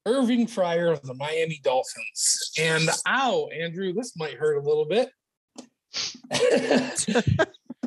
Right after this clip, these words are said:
The Dolphins lost to Pittsburgh twenty to twenty-one, but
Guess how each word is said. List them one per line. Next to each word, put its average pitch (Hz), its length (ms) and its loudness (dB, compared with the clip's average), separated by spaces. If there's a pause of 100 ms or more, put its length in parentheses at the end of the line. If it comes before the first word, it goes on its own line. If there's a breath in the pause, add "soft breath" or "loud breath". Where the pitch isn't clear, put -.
(140)
The 175 360 4
Dolphins 233 540 4
lost 202 340 2
to 170 60 4
Pittsburgh 185 600 0
twenty 220 380 4
to 180 120 0
twenty-one, 202 760 0
but 156 200 2